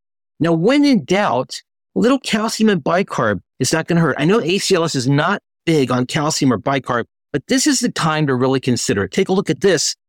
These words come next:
The computer's saying, "Cannot exclude V tac." You know what? Yes, we can. It's too slow for V tac. And two of my colleagues, Doctor Manning and Doctor Friedman, said, "This is awfully slow for V tac, even though the computer's calling it V tac. It's also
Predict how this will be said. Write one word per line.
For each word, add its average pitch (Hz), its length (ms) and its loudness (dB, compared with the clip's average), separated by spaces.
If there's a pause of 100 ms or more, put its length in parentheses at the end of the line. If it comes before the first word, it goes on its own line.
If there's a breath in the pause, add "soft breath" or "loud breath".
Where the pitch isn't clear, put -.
(200)
The 139 80 0
computer's 240 460 2
saying, 175 280 0
"Cannot 196 500 -2
exclude 180 560 0
V 160 220 -2
tac." 175 300 -2
You 160 140 0
know 175 160 4
what? 175 260 0
Yes, 151 380 0 (160)
we 175 200 2
can. 139 480 0 (340)
It's 196 200 0
too 226 240 2
slow 196 440 2
for 196 180 2
V 185 180 0
tac. 147 540 -4 (460)
And 170 280 0
two 214 120 4
of 185 40 4
my 170 120 2
colleagues, 170 460 0
Doctor 151 260 -2
Manning 160 320 2
and 135 80 2
Doctor 147 220 -2
Friedman, 156 360 2
said, 160 220 -2
"This 202 180 0
is - 100 -2
awfully 180 460 0
slow 170 340 0
for 160 160 0
V 156 220 0
tac, 151 340 -2
even 170 180 2
though 160 200 2
the 139 120 -2
computer's 156 400 0
calling 170 220 0
it 156 60 -2
V 160 100 2
tac. 160 200 -2
It's 160 120 -2
also 190 480 2